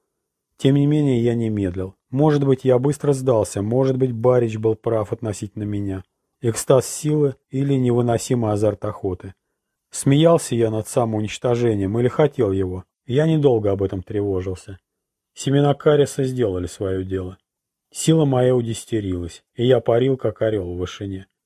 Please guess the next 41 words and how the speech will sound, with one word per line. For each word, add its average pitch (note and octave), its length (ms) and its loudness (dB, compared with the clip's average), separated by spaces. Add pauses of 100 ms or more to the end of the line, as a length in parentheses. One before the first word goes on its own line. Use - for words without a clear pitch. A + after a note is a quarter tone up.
Я C3+ 180 4
вскочил C#3 440 0
на C#3+ 180 2
ноги B2+ 180 0
и A2 40 -2
направился G#2+ 640 -2
к G2+ 80 -8
двери. F#2 380 -4 (160)
Потом A#2 320 0
вернулся C3 540 2
и - 20 2
опустился A2+ 560 -4
на G#2+ 120 -6
колени A2 400 -2
перед G2+ 220 -6
моим G#2 300 -4
королем, A2 540 -2 (160)
поднял C3 400 2
его A#2 200 2
нож, B2 400 -4
прижал A2 400 0
к - 40 -20
колбу G#2+ 380 -2
и - 20 -2
поклялся G2 580 -6
на F2+ 160 -4
нем. F2+ 260 -10 (260)
«Этот B2+ 300 0
клинок C3+ 460 0
послужит A2 540 -4
вашему G2 420 -2
отмщению». F#2+ 640 -8 (680)
Я C3+ 200 4
поцеловал C#3+ 640 2
руку A#2 240 -2
Шрюда C3+ 400 0
и A#2 40 2
оставил G#2+ 440 -2
его G2 280 0
у F#2+ 60 -4
огня. F2+ 400 -8